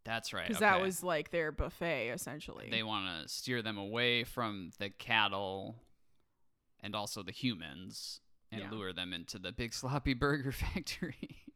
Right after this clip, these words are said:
Speaker 2: <laughs>
Speaker 1: Then we get a lot of sort of, like, uh,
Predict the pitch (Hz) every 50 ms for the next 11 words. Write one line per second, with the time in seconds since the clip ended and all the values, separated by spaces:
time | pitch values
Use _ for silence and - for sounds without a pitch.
0 | - - - - - - 285 226 254 254 208 262 262 - 233 262 240 220 - -
1 | 240 226 - - - 233 - - _ - - - _ _ _ _ - - - -
2 | - - _ _ - _ - _ _ _ _ _ _ _ _ _ _ _ _ _
3 | _ _ _ _ _ _ _ _ _ _ _ _ _ _ _ _ _ _ _ _
4 | _ _ _ _ _ _ _ _ _ _ _ _ - - - 147 151 147 139 123
5 | 143 135 123 127 127 131 139 139 139 123 - 170 180 185 170 127 127 135 131 120
6 | 113 - 123 117 101 98 95 92 92 90